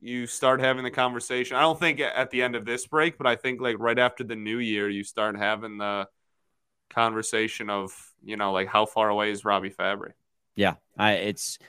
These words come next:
Speaker 2: I think this week off, I don't like it because of the fact that I wanna watch Red Wings hockey, but I think having
Speaker 1: For
Speaker 2: literally
Speaker 1: sure.
Speaker 2: Wednesday to Wednesday off is gonna be really great for,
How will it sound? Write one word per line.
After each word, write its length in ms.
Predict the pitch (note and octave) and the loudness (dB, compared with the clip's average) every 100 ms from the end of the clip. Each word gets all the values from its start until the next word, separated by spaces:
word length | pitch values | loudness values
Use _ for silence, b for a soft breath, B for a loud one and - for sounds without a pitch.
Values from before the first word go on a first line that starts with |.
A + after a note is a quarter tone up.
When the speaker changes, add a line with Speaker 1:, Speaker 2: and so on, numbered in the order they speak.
| b | b
Speaker 2:
I 120 | - C3+ | 4 6
think 160 | D3 | 4
this 160 | C3+ - | 0 0
week 240 | A#2+ A#2 | -2 2
off, 260 | A#2 A2+ A2+ | 6 6 4
I 140 | B2 | 0
don't 260 | B2+ C3 B2 | 2 0 0
like 260 | A2 A2 C3+ | 0 0 0
it 160 | C3+ | -2
because 260 | A#2 G2 F#2+ | -2 -2 -2
of 60 | |
the 80 | F#2 | -2
fact 180 | F#2+ F#2+ | -2 0
that 80 | F#2 | 0
I 40 | |
wanna 180 | F2 F#2 | 0 0
watch 200 | F2 F2 | -2 -2
Red 100 | F#2+ | -4
Wings 160 | F2 F2 | -6 -4
hockey, 300 | E2+ F2 A2 | -4 -4 -2
but 100 | F#2+ | -2
I 40 | |
think 200 | - G#2+ | -2 -4
having 300 | G2+ G2+ G2 | -2 -2 -2
Speaker 1:
For 100 | A2 | -2
Speaker 2:
literally 260 | G2+ G2+ F#2+ | 0 0 0
Speaker 1:
sure. 60 | |
Speaker 2:
Wednesday 380 | F2 G2 F2+ G2 | 0 -2 -2 -2
to 80 | F#2+ | -2
Wednesday 420 | D#2+ E2 E2+ G2 | -4 -6 -4 -2
off 240 | F#2+ G2+ F2+ | 0 -2 -4
is 100 | D#2+ | -8
gonna 160 | F#2+ | -6
be 140 | F2+ E2 | -6 -6
really 240 | E2+ E2+ | -6 -6
great 320 | E2+ E2 E2+ | -8 -8 -10
for, 260 | - F2 | -10 -8